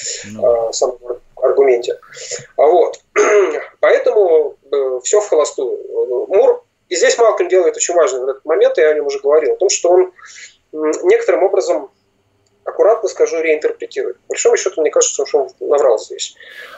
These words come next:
Speaker 2: Но у него были на то основания. В сорок восьмом году, он когда в Кембридже был, они с Муром очень и очень много времени обсуждали,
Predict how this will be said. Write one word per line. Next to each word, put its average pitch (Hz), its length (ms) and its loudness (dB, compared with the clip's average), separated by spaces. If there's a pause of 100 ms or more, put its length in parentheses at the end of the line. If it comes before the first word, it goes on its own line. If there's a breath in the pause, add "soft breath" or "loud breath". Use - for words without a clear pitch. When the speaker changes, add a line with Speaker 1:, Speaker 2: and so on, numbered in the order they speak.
(100)
Speaker 2:
Но 185 200 4
у 185 80 4
него 190 200 4
были 196 200 2
на 165 100 2
то 170 120 2
основания. 127 560 -2
В - 60 -14
сорок 175 200 2
восьмом 175 340 0
году, 175 240 2
он 214 200 2
когда 143 240 -4
в - 40 -6
Кембридже 151 460 -2
был, 226 260 2
они 175 260 4
с - 120 -2
Муром 180 400 4
очень 185 360 2
и 151 40 2
очень 147 240 -4
много 139 240 -2
времени 180 380 2
обсуждали, 139 640 0